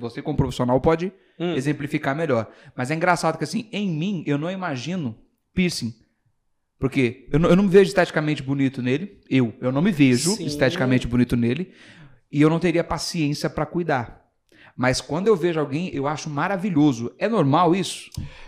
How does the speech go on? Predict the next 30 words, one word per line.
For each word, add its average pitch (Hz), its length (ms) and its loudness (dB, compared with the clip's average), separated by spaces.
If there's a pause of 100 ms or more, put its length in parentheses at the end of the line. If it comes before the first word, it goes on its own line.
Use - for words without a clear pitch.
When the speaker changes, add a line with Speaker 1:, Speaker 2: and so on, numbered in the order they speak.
(120)
Speaker 2:
É - 80 -6
Speaker 1:
Eu 175 60 -4
Speaker 2:
normal, 160 160 6
Speaker 1:
acho 220 100 6
Speaker 2:
porque 220 80 6
Speaker 1:
maravilhoso. 208 720 6
Speaker 2:
tem 220 180 -2
um 226 40 -2
monte 262 160 0
de 233 40 -10
gente 247 200 -6
que - 120 -20
fala 254 140 -6
isso - 180 -12
pra 147 160 -10
mim, 107 220 -14 (320)
entendeu? 127 360 -12 (160)
Às 180 160 0
vezes 247 140 -4
até 269 340 0
certas 302 540 0
perfurações 147 560 -6
que - 80 -14
certas 175 320 -6
clientes 160 640 -6
vêm 139 120 -6
fazer 120 260 -10
comigo, 123 580 -10 (300)
por 147 60 -10
exemplo, 131 400 -8